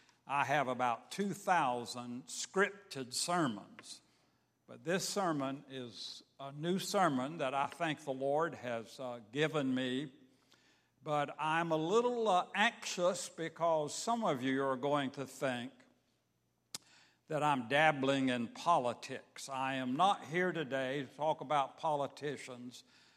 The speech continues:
I believe with all my heart we don't need new politicians. We need a new Pentecost. We need the Holy Spirit of God to come and invade our churches.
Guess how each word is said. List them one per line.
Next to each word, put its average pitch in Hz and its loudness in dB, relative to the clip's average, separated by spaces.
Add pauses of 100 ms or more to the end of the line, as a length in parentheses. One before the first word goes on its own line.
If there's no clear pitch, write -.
(300)
I 156 4
believe 160 4
with 143 -2
all 208 6
my 202 4
heart 143 6
we 160 0
don't 185 2
need 196 0
new 147 4
politicians. 131 -4
We 147 -6
need 160 -6
a 135 -2
new 131 -2 (200)
Pentecost. 135 -6 (800)
We 139 -4
need 143 0
the 135 -2
Holy 160 4
Spirit 156 -2
of 113 -8
God 139 4
to 127 -8
come 175 2
and 127 0
invade 123 -2
our 127 4
churches. 160 -4